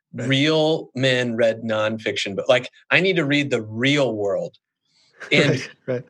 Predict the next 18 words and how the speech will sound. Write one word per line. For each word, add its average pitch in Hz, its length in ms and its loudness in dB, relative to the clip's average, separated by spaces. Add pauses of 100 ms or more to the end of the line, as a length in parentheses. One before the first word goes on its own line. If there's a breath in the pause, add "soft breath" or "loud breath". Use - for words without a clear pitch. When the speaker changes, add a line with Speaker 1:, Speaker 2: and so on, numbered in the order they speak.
(120)
Speaker 2:
I 156 120 4
do 160 260 2
think 247 200 2
it's 165 180 0
really 151 180 2
important 139 500 -2
what 135 160 4
you're 127 100 0
saying, 135 280 0
that 120 180 -2
fiction 151 760 0 (120)
is 151 280 2
real. 110 440 -4 (680)
Speaker 1:
Yeah, 160 120 6
Speaker 2:
Like, 139 140 6
Speaker 1:
yeah. 156 80 0
Speaker 2:
like, 143 300 2
uh, 151 80 4